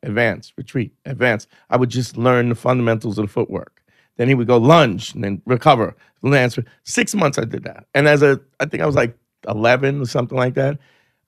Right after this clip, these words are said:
I, I was like, "When do I pick up the sword?" And they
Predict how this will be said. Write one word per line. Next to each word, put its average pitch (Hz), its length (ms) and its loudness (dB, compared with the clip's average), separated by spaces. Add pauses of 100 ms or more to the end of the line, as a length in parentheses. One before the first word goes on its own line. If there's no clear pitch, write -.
I, 107 140 -2 (200)
I 139 40 2
was 156 100 4
like, 147 120 6
"When 190 260 6
do 254 160 8
I 233 100 6
pick 202 300 0
up 214 100 0
the 214 140 0
sword?" 349 560 2
And 139 180 4
they 139 220 6